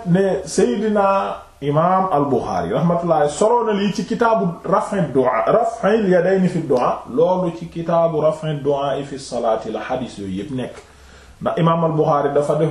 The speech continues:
buntu boo xam ne, raf'il yadayni fi du'a, après nag hadith yi mu wax noonu yépp,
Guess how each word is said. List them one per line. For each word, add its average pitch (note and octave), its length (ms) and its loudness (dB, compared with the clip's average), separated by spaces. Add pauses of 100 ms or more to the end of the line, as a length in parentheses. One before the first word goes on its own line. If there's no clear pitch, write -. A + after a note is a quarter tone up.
buntu D3+ 240 -2
boo C#3 200 2
xam C3 220 0
ne, D#3+ 120 -6 (1000)
raf'il D#3+ 440 0
yadayni C#3+ 380 2
fi C3+ 140 -6
du'a, B2 520 0 (220)
après E3 400 0
nag E3+ 120 -6
hadith C4+ 380 0
yi C4 100 4
mu C4 100 2
wax A3 140 2
noonu G3 220 2
yépp, B3+ 760 4